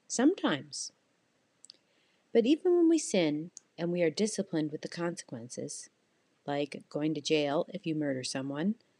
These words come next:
or paying back a credit card debt, or a relationship forever changed, or maybe a job lost, whatever the consequences,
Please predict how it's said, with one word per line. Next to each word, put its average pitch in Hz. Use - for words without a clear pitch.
or 156
paying 170
back 175
a 151
credit 196
card 143
debt, -
or 165
a 160
relationship 156
forever 160
changed, 170
or 156
maybe 156
a 151
job 151
lost, 147
whatever 220
the 180
consequences, -